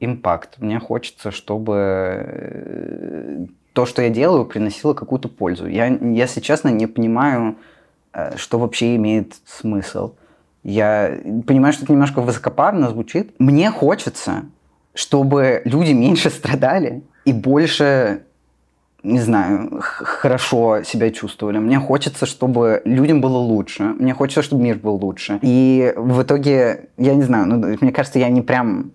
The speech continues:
д-, дошёл до точки, где я прям достаточно д-, доначу, потому что я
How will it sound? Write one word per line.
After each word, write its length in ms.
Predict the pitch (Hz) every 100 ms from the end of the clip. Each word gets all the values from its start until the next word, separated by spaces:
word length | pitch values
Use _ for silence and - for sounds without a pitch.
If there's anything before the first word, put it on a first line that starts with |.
| -
д-, 260 | 107 120 123
дошёл 520 | 127 131 - 147 139
до 180 | 131 123
точки, 400 | - 131 - 117
где 200 | 110 117
я 60 |
прям 500 | 117 120 113 107 82
достаточно 1000 | 127 - 123 120 117 - 110 107 104 95
д-, 260 | 92 110 117
доначу, 560 | 127 120 120 135 185 -
потому 280 | - 113 117
что 260 | - 120 - - -
я 460 | 113 120 120 107